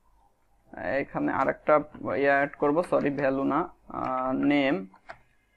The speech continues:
নেমটা হবে হচ্ছে ইমেইল। এই হচ্ছে মোটামুটি অবস্থা,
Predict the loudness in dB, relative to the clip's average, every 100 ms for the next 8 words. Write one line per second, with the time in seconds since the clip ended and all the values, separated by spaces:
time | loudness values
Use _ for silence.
0 | _ -2 0 2 2 2 2 2 0 -2
1 | -4 -6 -6 -4 -2 -2 -4 -8 -10 _
2 | _ _ _ _ _ -20 _ -20 -6 0
3 | 2 2 0 0 2 4 4 4 4 6
4 | 6 4 0 2 4